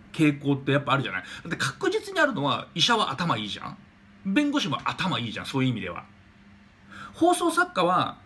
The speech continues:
口から出まかせばっか言うじゃん？あの、確実にこ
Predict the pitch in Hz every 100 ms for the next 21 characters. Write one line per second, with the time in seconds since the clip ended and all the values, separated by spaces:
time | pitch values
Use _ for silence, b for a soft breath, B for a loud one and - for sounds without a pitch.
0 | - - - - - - - 147 139 139
1 | 135 131 - 110 101 92 113 - - -
2 | - - - - - - - - - -
3 | - - - - - B B B B -
4 | - 196 202 - 269 330 330 330 302 302
5 | 269 262 240 330